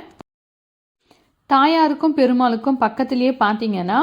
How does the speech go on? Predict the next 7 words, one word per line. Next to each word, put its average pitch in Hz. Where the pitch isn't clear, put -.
அ, 214
ஒரு 208
லக்ஷ்மி 208
குபேர 226
செட் 214
அப்படியே 185
வச்சிருப்பேன். 190